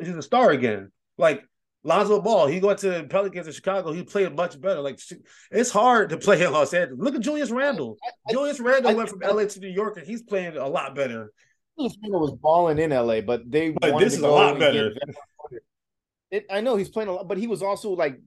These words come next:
Speaker 2: just butting into that,
Speaker 1: Yeah,
Speaker 2: man. He
Speaker 1: yeah,
Speaker 2: got to
Speaker 1: of
Speaker 2: play
Speaker 1: course.
Speaker 2: with Kobe in the beginning, and then they pushed him out when LeBron came in.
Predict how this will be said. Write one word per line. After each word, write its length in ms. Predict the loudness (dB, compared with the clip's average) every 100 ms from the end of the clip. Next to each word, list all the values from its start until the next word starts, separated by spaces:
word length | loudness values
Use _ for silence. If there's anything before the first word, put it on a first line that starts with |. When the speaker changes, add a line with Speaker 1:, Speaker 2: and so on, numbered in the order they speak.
| -20
Speaker 2:
just 320 | -12 -12 -6
butting 300 | 2 4 4
into 340 | 2 -4 -4 -4
that, 120 | 0
Speaker 1:
Yeah, 100 | 4
Speaker 2:
man. 80 | 4
He 60 | 4
Speaker 1:
yeah, 60 | 2
Speaker 2:
got 140 | 2
to 60 | -2
Speaker 1:
of 80 |
Speaker 2:
play 140 | 2 2
Speaker 1:
course. 120 | 2
Speaker 2:
with 60 | -2
Kobe 280 | -2 0 -4
in 40 |
the 340 | -12 _ _
beginning, 240 | -6 -6 -6 -14 _ _ -10
and 160 | -4
then 120 | -4 -2
they 100 | -6
pushed 380 | -4 0 0 0
him 140 | -4
out 160 | -2 -2
when 80 |
LeBron 420 | -4 -2 -2 -2 -4
came 260 | -6 -6
in. 260 | -6 -6